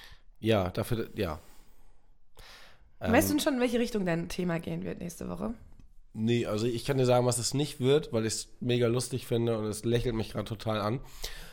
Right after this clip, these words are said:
Speaker 1: Ich hab, äh, überlegt, ob ich, mach ich aber jetzt nicht, weil ich's dir ja jetzt sage.
Speaker 2: Mhm.
Speaker 1: Ähm, äh, ich hatte überlegt, ob ich jetzt einfach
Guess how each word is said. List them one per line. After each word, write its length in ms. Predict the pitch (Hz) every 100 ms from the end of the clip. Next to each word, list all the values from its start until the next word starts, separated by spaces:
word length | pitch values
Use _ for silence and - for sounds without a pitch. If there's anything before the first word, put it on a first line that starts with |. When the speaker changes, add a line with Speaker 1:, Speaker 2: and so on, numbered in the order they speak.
| -
Speaker 1:
Ich 80 |
hab, 100 | 117 104
äh, 300 | - 104 107
überlegt, 560 | 101 104 104 107 117
ob 200 | 92 95
ich, 180 | 101 -
mach 220 | - 110 113
ich 160 | -
aber 140 | 95 92
jetzt 260 | 92 -
nicht, 260 | 113 117 -
weil 100 | 95
ich's 80 | 87
dir 140 | 98
ja 40 | 87
jetzt 180 | 85 -
sage. 360 | 98 101 -
Speaker 2:
Mhm. 160 | 160 160 - - - - -
Speaker 1:
Ähm, 460 | 95 92 87 85 - - -
äh, 100 | 87 90 92
ich 120 | 101
hatte 120 | 104
überlegt, 360 | 95 98 101 104
ob 80 |
ich 80 | 92
jetzt 200 | 104 -
einfach 340 | 92 92 87